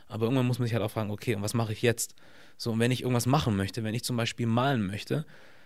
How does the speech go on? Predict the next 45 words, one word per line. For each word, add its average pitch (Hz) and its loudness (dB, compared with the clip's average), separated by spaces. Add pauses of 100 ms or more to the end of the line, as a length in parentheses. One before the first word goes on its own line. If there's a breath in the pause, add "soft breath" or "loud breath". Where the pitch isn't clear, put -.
(160 loud breath)
so, 123 -2
dann 113 2
warte 139 8
ich 131 -2
nicht 135 -2
darauf, 113 -2
dass - -4
du 139 -2
mir 147 2
ein 104 -2
Papier 139 0
gibst 123 -2
und 113 -4
einen 110 0
Pinsel, 147 2
damit 110 0
ich - -12
anfangen 127 -2
darf, 110 -4
sondern 110 -6
ich - -10
geh 139 0
halt 127 0
los 135 -2
und 127 -2
hol 156 2
mir 143 2
irgendwo 98 -2
einen 95 -4
Pinsel 101 -6
und 95 -8
Papier. 101 -8
Und 95 -6
dann 117 -2
mache 131 0
ich's 127 -4
halt 123 -2
selber 120 2 (640 loud breath)
und 117 -2
warte 135 4
nicht. 104 -2
Und 107 0
deswegen 120 0
sag 120 2
ich, 110 -12